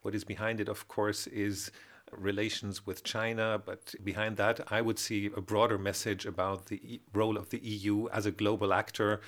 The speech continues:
wanting to strengthen the E U globally, but also t-, to send a signal inside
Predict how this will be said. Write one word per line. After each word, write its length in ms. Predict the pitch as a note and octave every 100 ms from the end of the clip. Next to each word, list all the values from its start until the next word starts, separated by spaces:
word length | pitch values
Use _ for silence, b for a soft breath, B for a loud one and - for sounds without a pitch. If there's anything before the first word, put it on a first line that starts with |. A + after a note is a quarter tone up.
| B B B
wanting 260 | G2+ G#2 G#2
to 100 | -
strengthen 720 | - - A2+ A#2+ - A2 G#2 F#2
the 80 | G#2
E 100 | G#2
U 420 | F#2+ G#2+ A2+ G#2+ G2+
globally, 640 | G2+ G#2+ G2+ G2 G#2+ G#2 B B B
but 120 | G#2+
also 540 | D3 F3 - - C#3+
t-, 140 | C3+ - -
to 80 | -
send 180 | C3+ A#2
a 60 |
signal 480 | - A#2+ A2+ G#2 - _ G#2
inside 760 | B2+ - - B2+ C3+ C#3